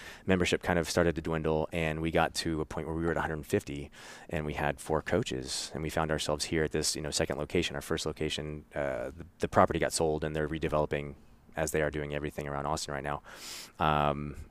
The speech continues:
and I said, "Man, this is great. I know every single member, first and last name, know 'em by, you know, face and name.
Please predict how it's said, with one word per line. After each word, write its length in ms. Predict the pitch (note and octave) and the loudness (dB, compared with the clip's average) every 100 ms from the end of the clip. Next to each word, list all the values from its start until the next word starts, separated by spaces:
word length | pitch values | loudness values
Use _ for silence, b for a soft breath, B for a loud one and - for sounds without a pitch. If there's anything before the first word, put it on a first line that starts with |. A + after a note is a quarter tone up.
| - | -8
and 140 | D2+ | -6
I 40 | - | -4
said, 160 | D#2 | -2
"Man, 180 | D#2+ E2+ | 0 2
this 120 | G2 | 2
is 120 | F2+ | 0
great. 220 | - F2 - | 4 4 4
I 80 | E2+ | 0
know 120 | E2 | 0
every 240 | F2 E2+ | 0 0
single 200 | F2 E2+ | -2 -2
member, 320 | D#2+ D#2 F2 F#2 - - | -4 -2 -4 -6 -12 -16
first 260 | - E2 - | -2 0 0
and 80 | E2 | 0
last 220 | D#2 - | 0 0
name, 300 | D#2 E2+ F2 - - | 0 -2 -4 -12 -4
know 120 | E2 | -2
'em 100 | D#2+ | 2
by, 160 | D2+ D2+ - | 2 2 -2
you 80 | E2+ | -6
know, 160 | D2 - - | -6 -8 -2
face 240 | - E2 - | 2 2 0
and 100 | D#2 | -2
name. 260 | D2+ D#2 | -4 -4